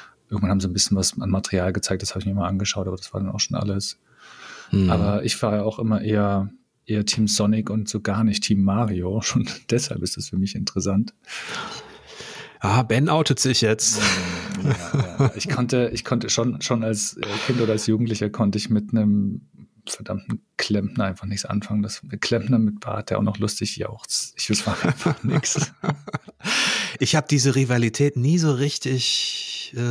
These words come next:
Speaker 2: wahrgenommen tatsächlich, bis ich's dann in der Redaktion gemerkt hab.
Speaker 1: Okay.
Speaker 2: dass, dass es da eine gibt, weil ich hab, ja, mit Mario auch so meine richtig guten Erfahrungen gemacht, ganz
Speaker 1: Ja.
Speaker 2: einfach. Und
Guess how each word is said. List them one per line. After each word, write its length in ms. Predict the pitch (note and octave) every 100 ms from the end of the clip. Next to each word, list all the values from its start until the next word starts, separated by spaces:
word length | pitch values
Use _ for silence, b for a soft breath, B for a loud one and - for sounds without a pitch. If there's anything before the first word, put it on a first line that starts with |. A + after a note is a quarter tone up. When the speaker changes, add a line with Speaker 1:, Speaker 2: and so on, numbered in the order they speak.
| A#2 A#2 G#2+
Speaker 2:
wahrgenommen 800 | A2 B2+ G3+ D#3+ G2+ F2 E2+ F#2 -
tatsächlich, 760 | - - G#2+ G2 G#2+ C3 -
bis 140 | -
ich's 100 | B2+
dann 140 | - B2
in 80 | A#2
der 80 |
Redaktion 420 | A2 G#2+ A2 B2+ D3+
gemerkt 380 | E2+ E2+ E2+
hab. 180 | A2+ B2+ - B B B B B - -
Speaker 1:
Okay. 260 | B2 A#2 A2+
Speaker 2:
dass, 260 | G#2 -
dass 200 | - G#2
es 100 | -
da 120 | - F#2
eine 240 | F2+ F2+
gibt, 300 | F#2 A#2+ -
weil 180 | G#2+ G2+
ich 160 | A2
hab, 220 | A#2+ - _ _ _ _ b
ja, 380 | - A#2 B2 - -
mit 160 | G#2+
Mario 380 | G#2 A#2+ C3 A2+
auch 120 | A2+
so 140 | - A#2+
meine 260 | G#2+ A2
richtig 240 | A2+ - A2
guten 200 | D#3+ E3
Erfahrungen 400 | A#2 C#3+ E3 D3
gemacht, 320 | B2+ B2+ A#2+
ganz 200 | A#2+ G#2+
Speaker 1:
Ja. 60 | A2
Speaker 2:
einfach. 420 | A#2+ - A#2+ G#2+
Und 300 | G2+ G2